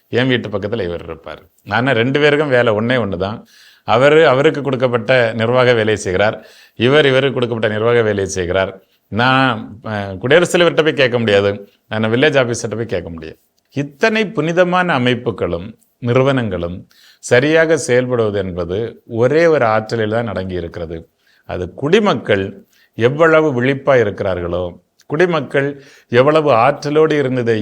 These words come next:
இயக்குகிறார்களோ, அதில் தான் இந்த அரசியலமைப்பு சட்டம் உயிர் வாழ முடியும்.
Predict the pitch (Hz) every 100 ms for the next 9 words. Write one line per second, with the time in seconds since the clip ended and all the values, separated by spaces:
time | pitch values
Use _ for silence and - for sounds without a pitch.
0 | 107 139 139 123 113 95 87 90 87 -
1 | _ _ 98 110 120 127 147 107 90 98
2 | 113 104 92 90 92 - 107 90 85 80
3 | 80 82 82 80